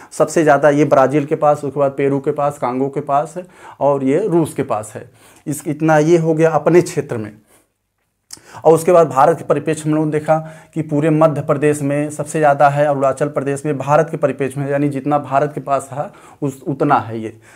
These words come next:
और ये हम लोगों ने देखा कि अपने ज़मीन पर, यानी कुल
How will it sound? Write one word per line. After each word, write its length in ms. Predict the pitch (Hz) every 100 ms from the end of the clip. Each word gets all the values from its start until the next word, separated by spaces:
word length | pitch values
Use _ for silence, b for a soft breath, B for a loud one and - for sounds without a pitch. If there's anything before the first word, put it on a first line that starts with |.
| B -
और 200 | 156 147
ये 200 | 175 175
हम 140 | 160
लोगों 280 | 170 165 170
ने 100 | 165
देखा 320 | 160 156 175
कि 260 | 175 196 -
अपने 360 | 160 208 233 190
ज़मीन 340 | 156 139 131
पर, 320 | 127 220 - B -
यानी 160 | 147 180
कुल 440 | 185 156 175 -